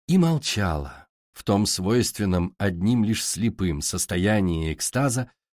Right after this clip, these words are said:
порою дающего им возможность слышать пение, которое звучит у них в душе и заменяет им какой-то неведомой музыкой недостающий свет. Слепота,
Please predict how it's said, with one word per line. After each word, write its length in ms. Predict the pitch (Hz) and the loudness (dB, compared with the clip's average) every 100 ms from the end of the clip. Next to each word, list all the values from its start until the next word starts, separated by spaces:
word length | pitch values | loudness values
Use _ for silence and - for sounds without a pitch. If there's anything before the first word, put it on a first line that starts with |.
| _ | _
порою 380 | - 127 180 160 | 0 2 4 4
дающего 640 | 120 120 185 160 - 135 143 | 2 2 2 0 -2 -2 0
им 200 | 131 98 | 2 2
возможность 720 | 98 95 185 147 143 131 - | 0 0 0 0 -2 -4 -6
слышать 480 | - 127 160 - 82 - | -4 -2 -2 -4 -12 -2
пение, 500 | 175 180 160 147 127 _ _ _ - | 2 4 4 2 -2 _ _ _ -2
которое 440 | 131 180 190 175 | 0 4 4 4
звучит 500 | 139 139 170 202 180 | 2 0 0 -2 -2
у 60 | 135 | 2
них 180 | 143 95 | 2 2
в 140 | 82 | 0
душе 460 | 90 - 185 180 - _ _ - | -2 -2 0 -2 -4 _ _ -4
и 60 | |
заменяет 640 | 113 165 202 220 202 - | 2 4 4 4 2 0
им 100 | 175 | 0
какой-то 560 | 147 147 151 208 - 165 | 0 -2 0 0 0 0
неведомой 680 | 165 160 139 185 127 113 95 | 2 2 2 2 2 4 4
музыкой 640 | 170 214 165 - 151 135 _ _ _ - | 4 2 0 0 -2 -2 _ _ _ -2
недостающий 1080 | 180 160 170 - 101 82 104 92 - 87 | 2 2 2 2 0 2 0 0 -4 -6
свет. 480 | 78 - - - - - _ _ _ _ _ | -6 -6 -8 -12 -14 -18 _ _ _ _ _
Слепота, 680 | - 92 90 87 - 131 | -8 -6 -4 -4 -4 -4